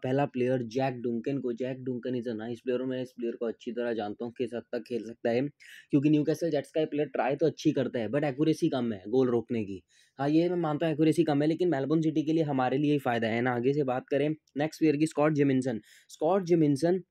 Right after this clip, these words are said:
और एक इनका प्लेयर है सी गुड, ये दोनों तो देखो हम इनके आते हैं the most experienced players मेलबोर्न सिटी के, क्योंकि आपको पता है पहले ये प्लेयर नहीं खेलता था, जो आपके, जो आपके सामने है कार्ल, इसने अपना फर्स्ट मैच जब खेला था,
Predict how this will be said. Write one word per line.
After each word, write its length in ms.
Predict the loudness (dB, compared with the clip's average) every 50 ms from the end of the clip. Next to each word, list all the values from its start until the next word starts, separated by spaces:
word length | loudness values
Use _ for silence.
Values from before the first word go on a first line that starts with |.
| _ _ 0
और 180 | 2 2 4
एक 120 | 4 4 4
इनका 200 | 2 4 2 2
प्लेयर 180 | 2 2 2
है 60 | 2 0
सी 220 | -2 -2 -4 -2 2
गुड, 220 | 2 2 2 2 2
ये 200 | 4 4 4 6
दोनों 260 | 6 4 4 4 4
तो 80 | 2 2
देखो 240 | 2 0 0 2 0
हम 180 | 0 0 -4 -6 _
इनके 260 | -2 -2 -2 0 0 0
आते 220 | 0 0 0 0
हैं 80 | 2 2
the 120 | 2 2 2
most 380 | 2 4 4 4 4 2 -2 -4
experienced 720 | -4 -4 -2 0 2 4 4 4 2 2 -2 -8 -8 -6 -6 -6 -8 _ -16 -6
players 420 | -2 0 2 2 2 0 -4 -8 _ _ -20 -20 _ _
मेलबोर्न 320 | 0 2 2 4 4 4 4
सिटी 240 | 4 2 2 0 -2
के, 140 | -2 -2
क्योंकि 240 | -2 -4 -2 0 0
आपको 240 | 0 0 -2 -2 -2
पता 180 | -2 0 -2 -2
है 60 | -2 0
पहले 320 | 0 2 2 4 4 4 2 0 -4 _ _ _ _ 2
ये 160 | 4 4 4
प्लेयर 280 | 4 4 4 4 4 4
नहीं 200 | 2 2 0 0
खेलता 320 | 0 -2 -2 -2 -2 -2
था, 120 | -2 -2 0
जो 140 | 0 0
आपके, 380 | 0 0 -2 -4 _ -4 -4 0
जो 180 | 2 2 2 2
आपके 360 | 2 0 -2 -4 -4 -4 -4
सामने 360 | -4 -2 -2 0 0 2 2
है 80 | 0 0 -4 _ _ _ _
कार्ल, 380 | -2 0 2 2 2 0 -2 -6 -12 _ _ _ -20 -20 -20 -6 _ -2
इसने 160 | 0 2 4
अपना 200 | 4 4 4 2
फर्स्ट 320 | 2 2 2 2 2 2 0
मैच 160 | 0 2 2
जब 140 | 2 0 -2 0 0
खेला 240 | 2 4 4 4 2
था, 240 | 2 2 2 2